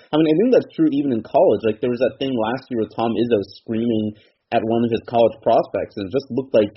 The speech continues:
you know, a six guy, I don't know how old Izzo, like, sixty or seventy-year-old man, like, bullying, like, an eighteen-year-old.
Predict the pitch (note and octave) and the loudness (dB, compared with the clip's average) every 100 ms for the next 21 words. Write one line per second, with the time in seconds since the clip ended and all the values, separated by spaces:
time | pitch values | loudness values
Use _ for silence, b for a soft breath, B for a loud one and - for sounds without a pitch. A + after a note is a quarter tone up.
0 | _ - A2 G2+ F#2 - F#2+ - - - | _ -6 -2 0 -2 -4 -12 -14 -12 -8
1 | B2+ - _ - A2 A2 F#2+ A2 G2 G2 | -8 -10 _ 0 2 2 0 -2 -2 -2
2 | F2 F#2+ F2+ F#2 F2+ F2 D#2+ _ _ _ | -2 -2 -4 -4 -4 -4 -6 _ _ _
3 | _ - D#3+ D3+ D3 B2+ A2 - B2+ B2+ | _ -4 -2 -2 -2 0 0 2 2 2
4 | B2 A#2 G#2 A2+ C3 A2+ G2+ F#2 D#3+ - | 2 2 2 -2 -2 -2 -2 -6 -8 -12
5 | - C3 D3 A#2 G#2 G2+ G2 G#2+ F#2 A2+ | -2 0 2 0 0 0 -2 -2 -4 -6
6 | A2 B2+ D3 G2+ F2 D2+ G2 | -6 -4 0 0 -2 -4 -10